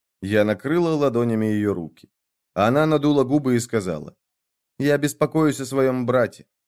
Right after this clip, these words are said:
и Шахе Тамазе». Её голос дрогнул. «Мне показалось, что дело идёт к драке.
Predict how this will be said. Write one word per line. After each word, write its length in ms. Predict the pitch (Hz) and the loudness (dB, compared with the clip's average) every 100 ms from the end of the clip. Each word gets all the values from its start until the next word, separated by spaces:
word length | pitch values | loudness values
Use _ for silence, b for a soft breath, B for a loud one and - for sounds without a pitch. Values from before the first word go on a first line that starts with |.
| - | 0
и 140 | 131 | 0
Шахе 380 | 123 143 127 131 | 2 0 0 0
Тамазе». 580 | 127 123 127 107 73 - _ _ _ _ - | 0 0 0 -4 -10 -20 _ _ _ _ 0
Её 300 | 117 117 113 | 4 4 4
голос 400 | 107 113 110 107 | 2 2 0 -2
дрогнул. 560 | 131 104 82 76 69 _ _ _ _ _ _ _ | -2 -2 -4 -14 -16 _ _ _ _ _ _ _
«Мне 280 | 147 147 151 147 | -4 0 0 -2
показалось, 580 | 156 156 156 160 156 | -2 -2 0 0 0
что 240 | - - 135 | -2 -4 0
дело 340 | 120 131 143 | 2 2 2
идёт 200 | 135 139 | 0 -2
к 80 | 131 | -2
драке. 480 | 143 175 120 - | -2 -2 -6 -14